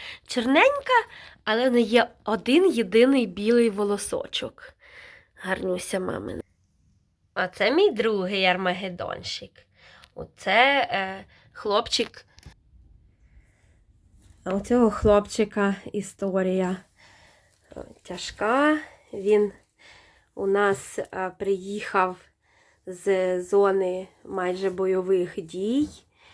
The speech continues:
Хлопчик, да? Був в окупації,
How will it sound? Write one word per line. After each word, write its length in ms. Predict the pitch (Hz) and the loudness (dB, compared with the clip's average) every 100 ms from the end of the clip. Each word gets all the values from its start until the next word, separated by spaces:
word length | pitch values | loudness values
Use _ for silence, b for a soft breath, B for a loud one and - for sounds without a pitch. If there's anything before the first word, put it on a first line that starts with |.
| b b b | b b b
Хлопчик, 840 | - 302 277 - - - 254 - | -2 4 4 2 -2 -6 -8 -6
да? 200 | 247 349 494 - b b b | 0 0 0 -10 b b b
Був 240 | 220 269 | 0 2
в 60 | 240 | 0
окупації, 1600 | 233 214 202 202 214 277 311 302 294 - 269 262 254 254 247 - | 0 -2 -2 4 6 6 6 2 -2 -10 -6 -6 -6 -8 -10 -12